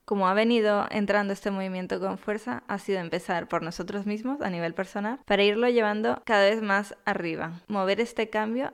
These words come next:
a nuestro entorno, a nuestro barrio, a la sociedad y más tarde a las organizaciones para lograr así un cambio estructural. Es importante no obligar, no buscar la perfección, sino liderar con el ejemplo. Es lo mejor que podemos hacer. A nivel personal,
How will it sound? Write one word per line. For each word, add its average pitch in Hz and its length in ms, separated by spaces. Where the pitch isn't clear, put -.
a 190 80
nuestro 175 320
entorno, 165 580
a - 80
nuestro 170 380
barrio, 170 500
a 180 100
la 170 140
sociedad 165 720
y 202 140
más 196 240
tarde 220 240
a 233 40
las 202 200
organizaciones 180 720
para 185 220
lograr 185 360
así - 300
un 170 180
cambio 170 480
estructural. - 680
Es 214 180
importante 208 840
no 185 260
obligar, 185 600
no 180 300
buscar 196 320
la 190 100
perfección, 202 680
sino 202 360
liderar 180 420
con 214 180
el 170 120
ejemplo. - 480
Es 196 80
lo 202 100
mejor 190 240
que 175 100
podemos 151 360
hacer. - 200
A 214 80
nivel 214 300
personal, 180 640